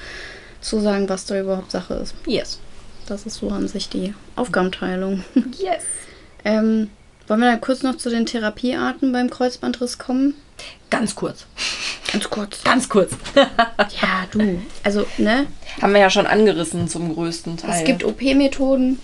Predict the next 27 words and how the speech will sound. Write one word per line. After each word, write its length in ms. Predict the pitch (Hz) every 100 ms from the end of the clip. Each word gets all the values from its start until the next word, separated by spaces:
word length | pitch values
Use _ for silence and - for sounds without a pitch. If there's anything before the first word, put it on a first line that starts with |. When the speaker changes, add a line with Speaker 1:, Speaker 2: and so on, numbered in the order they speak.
| -
Speaker 2:
Mhm. 140 | 240 220
Speaker 1:
klar. 260 | 254 285 - - - - - -
Kommt 260 | 247 240
immer 200 | 233 226 220
darauf 220 | 214 220
an, 160 | 226 220
wie 80 |
krass 300 | 214 240 226
es 160 | 220 - - - -
gerissen 420 | 226 220 262 277 254
ist. 360 | 254 254 - - - - - -
Verschiedenste 760 | - 220 - 240 240 - 240 226
gibt 200 | 226 226
es, 120 | 226
vor 160 | - 226
allem 160 | 220
die 100 | 214
T 200 | 208 240
P 140 | 226 226
L 180 | 220 214
O 220 | 233 233
ist 160 | 233 -
beim 220 | 214 214
Hund 200 | 226 240
halt 180 | 240 226
besonders, 640 | 220 214 214 214 214 208 -
Tibial 640 | - 233 220 220 214 214